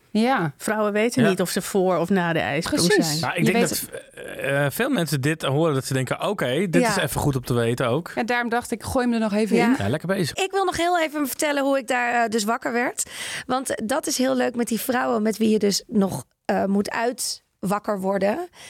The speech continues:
Speaker 4: Want op het moment dat het eruit is, ben je nog niet weg.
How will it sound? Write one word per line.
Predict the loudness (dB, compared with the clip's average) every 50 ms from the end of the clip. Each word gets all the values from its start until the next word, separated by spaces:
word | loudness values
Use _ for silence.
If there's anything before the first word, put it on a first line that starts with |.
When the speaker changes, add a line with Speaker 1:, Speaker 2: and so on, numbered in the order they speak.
| -20 -20 -20 _ _
Speaker 4:
Want | -2 -2 -2 0
op | -2 -2
het | 0 0
moment | 2 2 2 2 0
dat | 0 0
het | 0 -2
eruit | -4 -4 -2 -4 -4 -4 -2
is, | -2 -2 -2 -2 -4 -6 -8 -8 -12 _ _ -6 -2
ben | -2 0 0 2
je | 0
nog | 0 0 0
niet | 0 0 0
weg. | -2 -2 -2 -2 -6 -10 -12 -14